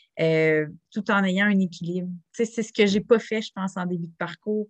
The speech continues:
Puis, euh, je l'aurais fait probablement bien avant.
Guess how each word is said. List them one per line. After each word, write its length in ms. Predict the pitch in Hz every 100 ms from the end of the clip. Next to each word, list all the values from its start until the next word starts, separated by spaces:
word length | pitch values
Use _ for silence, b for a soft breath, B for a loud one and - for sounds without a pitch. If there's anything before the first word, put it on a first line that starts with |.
| _
Puis, 340 | - 170 170
euh, 160 | 165 165 165 B B B -
je 120 | 165
l'aurais 220 | 180 180
fait 200 | 175 214 214 _ _
probablement 840 | - - 196 190 196 185 196 202 180 170 - - _
bien 260 | 180 196 214
avant. 320 | 185 185 185